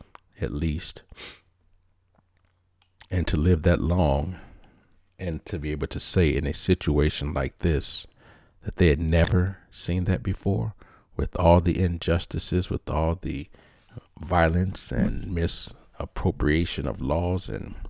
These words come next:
misapplication of laws, I should say.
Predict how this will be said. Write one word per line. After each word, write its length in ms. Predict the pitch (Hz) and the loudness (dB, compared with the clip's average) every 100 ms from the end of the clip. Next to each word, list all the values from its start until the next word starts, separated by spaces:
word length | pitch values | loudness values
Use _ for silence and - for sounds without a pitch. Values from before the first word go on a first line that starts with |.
| - | -6
misapplication 1040 | 85 85 - - 90 - 76 80 73 - 60 | -2 -2 -2 -2 0 0 0 0 -2 -2 -8
of 160 | - | -8
laws, 580 | 76 80 78 73 90 95 | -8 -2 2 4 2 -2
I 60 | 78 | -6
should 300 | - 78 - | -4 -6 -4
say. 300 | - 87 | -6 -6